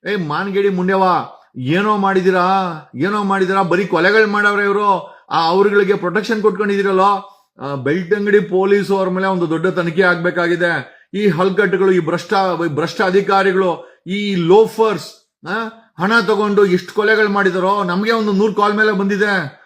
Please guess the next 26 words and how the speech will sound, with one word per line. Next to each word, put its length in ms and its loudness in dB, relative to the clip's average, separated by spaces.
ಹತ್ತರಿಂದ 340 -2
ಹನ್ನೆರಡು 400 2
ಕಾಲ್ 300 2
ಡೌಟ್‌ಫುಲ್ 380 2
ಆಗಿದೆ. 720 -2
ಆಮೇಲೆ 180 2
ಒಂದು 380 2
ರೆಕಾರ್ಡ್ 400 2
ಕಳ್ಸಿದಾರೆ, 440 -2
ಈಗ 100 -2
ಹಾಕಿದ್ನಲ್ಲ 600 -2
ಭೋಸ್ಲೆ 280 2
ಅವ್ರ 120 0
ಫ್ಯಾಮಿಲಿ, 640 -4
ಅವ್ನ್ 160 0
ಭೋಸ್ಲೆ 320 0
ಎರಡ್ 240 0
ಸಾವಿರದ 180 -2
ಹತ್ತಕ್ಕೆ 680 -4
ಮೇ 120 0
ಹತ್ತಕ್ಕೆ 300 -2
ಬಂದವನು 260 0
ವಾಪಸ್ 260 -2
ಹೋಗೇ 300 2
ಇಲ್ಲ 120 -2
ಅಂತೆ. 440 -8